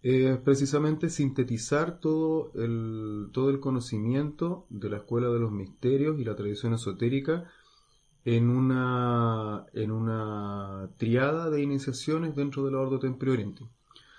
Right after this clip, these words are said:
Entonces el trabajo de él básicamente fue, eh, tomar toda la información o, digamos, el conocimiento esotérico y reducirlo a algo que fuera practicable,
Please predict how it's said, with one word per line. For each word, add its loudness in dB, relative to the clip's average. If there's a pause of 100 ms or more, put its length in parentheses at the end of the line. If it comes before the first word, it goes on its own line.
(160)
Entonces -2
el 0
trabajo 4
de 2
él 0
básicamente 0
fue, 0
eh, -6 (100)
tomar 2
toda 0
la -6
información -2
o, -4
digamos, -4
el -8
conocimiento -6
esotérico -4 (720)
y 4
reducirlo 2
a 2
algo 0
que -2
fuera -2
practicable, -2